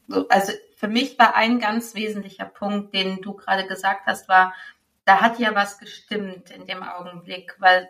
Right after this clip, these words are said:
als diese Menschen, wo auch immer in diesem Zentrum, was zu dir gesagt haben, weil, und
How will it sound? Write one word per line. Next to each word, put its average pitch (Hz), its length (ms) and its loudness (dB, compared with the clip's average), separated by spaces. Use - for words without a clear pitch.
als - 360 0
diese 185 360 -6
Menschen, 185 720 -2
wo 180 100 -2
auch 180 220 -6
immer 185 240 2
in 180 80 -8
diesem 180 240 -14
Zentrum, 180 560 -4
was - 240 -10
zu - 140 -20
dir 180 100 -18
gesagt 185 520 0
haben, 208 380 0
weil, 185 240 2
und 185 280 -4